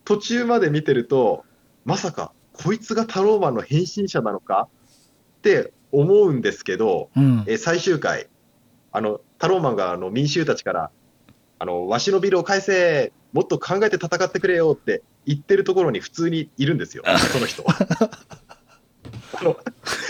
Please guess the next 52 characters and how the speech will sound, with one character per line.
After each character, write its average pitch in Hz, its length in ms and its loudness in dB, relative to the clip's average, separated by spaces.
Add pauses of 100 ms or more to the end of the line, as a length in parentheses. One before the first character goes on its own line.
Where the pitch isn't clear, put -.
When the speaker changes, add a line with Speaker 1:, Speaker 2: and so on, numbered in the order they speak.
(220)
Speaker 1:
同 220 220 4
一 240 200 2
人 233 180 0
物 180 200 0
だ 147 100 4
と 135 360 4 (240)
思 180 200 6
わ 226 100 6
れ 196 60 6
て 147 120 0
た 135 120 2
の 123 100 2
に、 120 140 0
し - 180 0
れ-、 240 80 2 (420)
し - 180 2
れ 262 80 4
っ - 40 0
と 180 140 2
最 196 220 4
後 208 100 6
の 208 60 4
最 202 200 2
後 143 120 4
に 117 360 0 (400)
別 160 220 2
々 170 220 2
に 160 100 2
い 160 40 2
る 156 140 2
っ 151 40 -12
て 110 100 0
い 98 200 -2
う。 - 80 -4 (960)
Speaker 2:
ち - 120 -4
ゃ 131 100 2
う 127 60 -2
か - 120 -12
っ - 20 -14 (160)
た - 60 -2
か。 196 200 -10 (2500)
Speaker 1:
だ 113 100 2
か 113 60 2
ら 104 80 0
あ 107 40 -2
の、 107 160 -4
Speaker 2:
あ 101 300 -14
ー。 139 180 2
Speaker 1:
真 202 180 0
面 202 140 6
目 196 100 4
に、 202 60 0